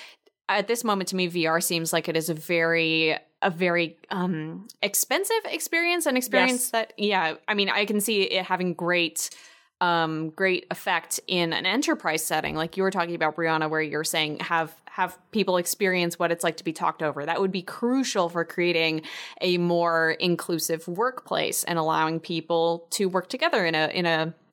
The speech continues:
Speaker 1: more friendly way.
Speaker 2: <laughs>
Speaker 1: Uh, but when it comes to sharing our stories in, in, I guess, in a more, a widespread setting, I wonder, like, when V R will become available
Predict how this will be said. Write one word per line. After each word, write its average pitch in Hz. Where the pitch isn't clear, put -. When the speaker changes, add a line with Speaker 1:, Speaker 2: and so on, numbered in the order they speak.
Speaker 1:
more 170
friendly 240
way. 262
Speaker 2:
<laughs> 285
Speaker 1:
Uh, 226
but 240
when 240
it 240
comes 254
to 226
sharing 208
our 180
stories 175
in, 170
in, 175
I 190
guess, -
in 202
a 202
more, 190
a 190
widespread 185
setting, 180
I 170
wonder, 180
like, 165
when 185
V 170
R 160
will 170
become 165
available 156